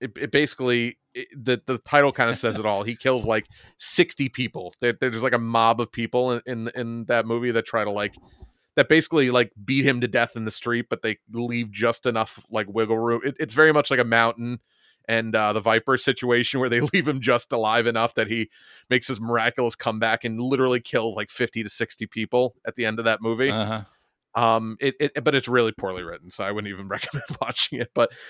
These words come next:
Speaker 1: but,
Speaker 2: So the real
Speaker 1: um,
Speaker 2: title they should have gone for was Halloween Bombs. <laughs>
Speaker 1: Yeah, but, but, I mean, they
Speaker 2: I just came up
Speaker 1: legitimately
Speaker 2: with
Speaker 1: almost
Speaker 2: that, Hollywood. If you wanna hire me as a writer, I can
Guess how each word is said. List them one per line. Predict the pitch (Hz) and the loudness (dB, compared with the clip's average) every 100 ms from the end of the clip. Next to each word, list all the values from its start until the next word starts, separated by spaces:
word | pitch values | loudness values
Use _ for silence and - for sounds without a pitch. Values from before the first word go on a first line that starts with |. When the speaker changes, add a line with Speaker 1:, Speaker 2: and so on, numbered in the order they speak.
| - - - | -20 -10 6
Speaker 1:
but, | 156 131 | 6 8
Speaker 2:
So | 151 | 8
the | 135 147 | 8 12
real | 180 | 12
Speaker 1:
um, | 240 | 10
Speaker 2:
title | 143 113 117 | 8 6 6
they | |
should | 107 120 | 2 0
have | 107 | 0
gone | 107 104 | 0 -2
for | 110 107 101 | -4 0 0
was | 98 95 - | 0 -2 -4
Halloween | - 156 170 147 151 151 151 135 | 4 6 8 8 6 2 -2 -6
Bombs. | 117 110 98 85 78 76 80 - - - | 0 2 2 -2 -8 -14 -12 -8 -6 -8
<laughs> | - - _ _ - | -18 -20 _ _ 2
Speaker 1:
Yeah, | 233 - - 170 | 4 4 2 6
but, | 254 185 | 8 10
but, | 233 - 196 | 6 4 2
I | |
mean, | 208 226 196 160 - | 4 2 -4 -6 4
they | 233 | 6
Speaker 2:
I | 147 | 8
just | 175 - | 8 8
came | 180 | 8
up | 160 160 | 10 10
Speaker 1:
legitimately | |
Speaker 2:
with | 139 | 8
Speaker 1:
almost | 135 107 | 6 4
Speaker 2:
that, | 104 | 4
Hollywood. | 110 104 104 101 | 2 2 2 0
If | 101 | 0
you | 117 | 2
wanna | 113 117 110 - | 2 2 0 -4
hire | 117 127 120 | 2 4 4
me | 107 | 2
as | 101 | 0
a | 98 | 0
writer, | 107 113 101 95 | 4 4 4 0
I | 90 | -2
can | 87 92 | -4 -8